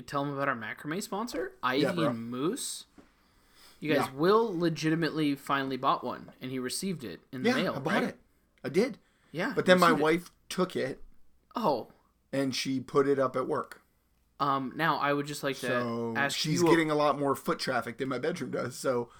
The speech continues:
Speaker 1: <laughs>
Speaker 2: good for Ivy and Moose, I guess.
Speaker 1: I would like to ask you a question.
Speaker 2: Do I have to buy another one?
Speaker 1: Your,
Speaker 2: Probably.
Speaker 1: well, your wife listens, no?
Speaker 2: Yeah, yeah, yeah.
Speaker 1: So she could easily be a potential winner if she would participate in the online
Speaker 2: That's
Speaker 1: putting
Speaker 2: true.
Speaker 1: your score in.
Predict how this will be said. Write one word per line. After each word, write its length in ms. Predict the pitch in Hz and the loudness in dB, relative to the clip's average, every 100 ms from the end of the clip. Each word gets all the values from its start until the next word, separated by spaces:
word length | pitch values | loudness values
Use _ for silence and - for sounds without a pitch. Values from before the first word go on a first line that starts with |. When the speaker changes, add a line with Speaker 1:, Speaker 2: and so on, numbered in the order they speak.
| - | -10
Speaker 1:
<laughs> 200 | - - | -8 -2
Speaker 2:
good 120 | 147 | -2
for 140 | 139 139 | 2 2
Ivy 240 | 139 127 | 2 2
and 80 | 123 | 0
Moose, 400 | 151 139 - - | 0 0 -4 -8
I 100 | - | -8
guess. 100 | 104 139 | -2 0
Speaker 1:
I 120 | 160 | 2
would 180 | 165 156 | 2 0
like 220 | 156 151 | -2 -2
to 120 | - | -4
ask 300 | 139 135 - | -4 -6 -4
you 160 | 151 139 | 0 0
a 60 | |
question. 680 | - 151 139 - 90 85 - - | 0 0 0 -4 -8 -12 -16 -14
Speaker 2:
Do 100 | - | -8
I 40 | 127 | -6
have 100 | 120 | -6
to 80 | 120 | -6
buy 120 | 117 | -4
another 220 | 113 107 | -4 -6
one? 160 | 64 113 _ - 127 | -8 -14 _ -6 -2
Speaker 1:
Your, 140 | 147 | -2
Speaker 2:
Probably. 160 | - 156 160 | -4 -2 0
Speaker 1:
well, 180 | 147 | 0
your 180 | 147 147 | 0 -4
wife 320 | 143 147 147 | 2 2 2
listens, 360 | 160 - 135 120 | 0 -2 -4 -6
no? 300 | 113 127 - _ _ _ _ _ - | -6 -6 -8 _ _ _ _ _ 0
Speaker 2:
Yeah, 140 | 156 | 2
yeah, 80 | 151 | 4
yeah. 120 | 113 - _ _ | 0 -6 _ _
Speaker 1:
So 180 | - 165 | -8 -6
she 260 | 151 - 151 | -4 -4 -4
could 300 | 165 135 120 - | -2 -2 -4 -10
easily 560 | 160 135 131 123 117 - _ - 156 | -6 -4 -2 -4 -4 -10 _ -20 -10
be 180 | 156 131 | -4 -4
a 20 | 123 _ - | -4 _ -16
potential 400 | - 147 127 120 | -10 -6 -4 -4
winner 240 | 135 120 | -4 -4
if 80 | 110 | -6
she 140 | - 120 | -6 -8
would 220 | 117 127 _ _ - | -10 -16 _ _ -10
participate 600 | 123 151 - 127 117 - | -8 -8 -8 -6 -6 -8
in 300 | 127 117 120 | -12 -10 -8
the 80 | 113 | -8
online 580 | 110 117 117 117 117 113 _ _ _ _ | -6 -6 -6 -8 -8 -14 _ _ _ _
Speaker 2:
That's 140 | 117 113 | -14 -6
Speaker 1:
putting 160 | 139 208 | -2 -2
Speaker 2:
true. 40 | |
Speaker 1:
your 80 | 226 | -4
score 340 | - 147 131 | -4 0 0
in. 180 | 98 | -2